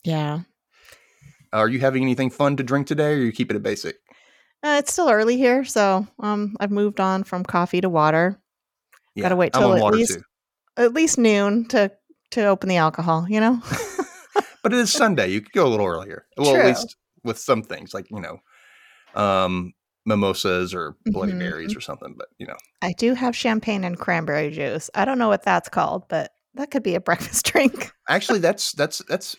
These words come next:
Speaker 2: you can make a cranberry mimosa. That's happened
Speaker 1: Mm-hmm.
Speaker 2: before. I've, I've seen it happen. Not bad. I had a, an, an apple cider mimosa yesterday.
Speaker 1: Ooh, that
Speaker 2: It was
Speaker 1: sounds
Speaker 2: pretty good.
Speaker 1: good.
Speaker 2: It was kinda, it tasted more like apple juice, like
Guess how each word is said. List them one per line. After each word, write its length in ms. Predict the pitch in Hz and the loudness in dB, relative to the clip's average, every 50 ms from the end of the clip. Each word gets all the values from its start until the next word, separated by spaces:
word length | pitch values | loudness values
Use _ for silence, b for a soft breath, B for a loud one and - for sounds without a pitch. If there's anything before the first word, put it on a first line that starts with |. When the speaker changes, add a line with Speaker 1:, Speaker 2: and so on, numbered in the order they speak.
| - - | -14 -10
Speaker 2:
you 140 | 160 170 180 | -10 -8 -4
can 100 | 247 240 | -2 -2
make 160 | 202 208 - | -2 -2 -4
a 40 | - | -6
cranberry 340 | - 143 127 117 113 101 95 | -4 -2 0 2 2 2 2
mimosa. 460 | 98 98 95 90 87 - 107 113 - _ _ _ - | 0 0 -2 -2 -2 -4 -8 -10 -10 _ _ _ -14
That's 200 | - 147 - - | -14 -12 -8 -4
happened 260 | 214 214 233 220 220 | -2 0 0 2 0
Speaker 1:
Mm-hmm. 80 | 226 226 | 0 0
Speaker 2:
before. 320 | 233 233 - - 107 - _ _ _ - | -2 -2 -4 -8 -10 -14 _ _ _ -8
I've, 180 | 139 147 - - 127 | -8 -8 -6 -6 -6
I've 100 | 139 - | -6 -6
seen 200 | - - 95 92 | -6 -10 -12 -10
it 40 | 92 | -12
happen. 280 | - - - - - _ _ _ - | -12 -14 -14 -18 -20 _ _ _ -14
Not 140 | 143 - - | -12 -8 -6
bad. 180 | 87 92 107 - B B B B B B B - | -6 -6 -8 -10 B B B B B B B -6
I 60 | 117 | -6
had 260 | 110 123 139 135 120 | -2 0 0 2 2
a, 120 | 113 107 | 2 0
an, 180 | 101 98 95 - - | 0 -2 -4 -8 -6
an 140 | - 110 104 | -8 -6 -2
apple 260 | - 117 - - 104 | -2 -4 -2 -2 -6
cider 380 | - - - 123 117 110 107 101 | -6 -2 0 0 0 0 -2 -2
mimosa 520 | 101 98 92 90 87 - - - 85 85 - _ _ _ _ _ _ | -4 -4 -4 -6 -6 -8 -10 -12 -12 -12 -16 _ _ _ _ _ _
yesterday. 480 | - 95 - - 202 247 403 659 - | -14 -14 -8 -2 0 0 0 2 0
Speaker 1:
Ooh, 580 | 247 170 165 160 156 151 147 143 143 156 196 - _ _ _ _ - | 0 0 0 0 0 -2 -2 -2 -4 -4 -6 -10 _ _ _ _ -8
that 140 | - 147 - | -8 -2 0
Speaker 2:
It 40 | 208 | 0
was 60 | 311 | 0
Speaker 1:
sounds 80 | 359 254 | 0 0
Speaker 2:
pretty 140 | - 294 - | 0 0 2
good. 80 | - 117 | 2 2
Speaker 1:
good. 80 | 113 | 2
Speaker 2:
It 40 | 123 | 2
was 100 | 135 131 | 0 0
kinda, 260 | - 175 175 160 - 131 | 0 0 0 2 0 -4
it 140 | 127 - | -6 -4
tasted 240 | - - 180 - 131 | -4 -4 -4 -2 0
more 120 | 123 120 107 | 0 2 2
like 140 | 92 - | 0 -2
apple 240 | - 95 92 - 87 | -4 -6 -6 -6 -10
juice, 460 | - - 98 98 87 76 - - - | -12 -12 -12 -12 -12 -12 -12 -10 -8
like 180 | 87 92 - | -8 -10 -10